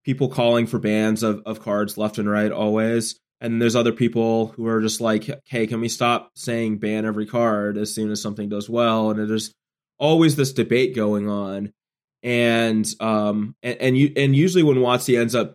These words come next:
making a decision to ban or unban a card, they use data, um, as their decision, uh, for it. So, you know, they'll, they'll say, like, "Hey, our data shows that this deck is dominant, so we banned a card from it." Or, as was the case, they were saying the data was showing that Blue Eye Control was too good. That's why they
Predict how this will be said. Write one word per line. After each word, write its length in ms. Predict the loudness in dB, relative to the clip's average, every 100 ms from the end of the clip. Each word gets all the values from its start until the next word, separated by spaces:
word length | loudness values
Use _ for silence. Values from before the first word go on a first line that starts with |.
| -4
making 300 | -4 -2 -4
a 40 |
decision 440 | -4 -4 -4 -4
to 140 | -4 -4
ban 260 | -2 -2
or 80 | -4
unban 400 | -2 0 0 0
a 40 | -2
card, 580 | -4 -2 0 0 -2 -8 _ _ _
they 80 | -4
use 440 | 0 2 2 0
data, 600 | 0 2 2 0 -4 -10 -16 _
um, 280 | -10 -8 -6
as 200 | -6 -6
their 100 | -6
decision, 640 | -8 0 0 0 -4 -8 -12 _ _
uh, 300 | -8 -6 -8
for 340 | -10 -10 -8
it. 160 | -6 -8
So, 240 | -6 -4
you 160 | -2 -4
know, 180 | -4 -4
they'll, 200 | -4 -4
they'll 100 | -4
say, 240 | -4 -2
like, 180 | -2 -4
"Hey, 200 | -4 -2
our 140 | -2 -2
data 340 | 0 0 -2
shows 300 | -4 -4 -4
that 120 | -6
this 180 | -12 -10
deck 180 | -8 -8
is 140 | -12
dominant, 480 | -6 -4 -2 -2 -4
so 100 | -6
we 80 | -6
banned 260 | -6 -10
a 60 | -12
card 280 | -4 -2 -2
from 220 | -2 -2
it." 240 | -2 -4 -12 _ _ _ _
Or, 380 | 2 4 6 4
as 240 | 2 0 0
was 140 | -4
the 80 | -6
case, 400 | 0 4 4 2
they 140 | 2
were 100 | 2
saying 400 | 0 -2 0 0
the 80 | 0
data 260 | 0 0 0
was 140 | -2
showing 260 | -2 -2 -2
that 120 | -4
Blue 180 | -2 -2
Eye 60 |
Control 340 | -2 -8 -6 -4
was 100 | -4
too 160 | -4
good. 320 | -2 0 2 0
That's 200 | -2 -4
why 100 | -4
they 140 | -4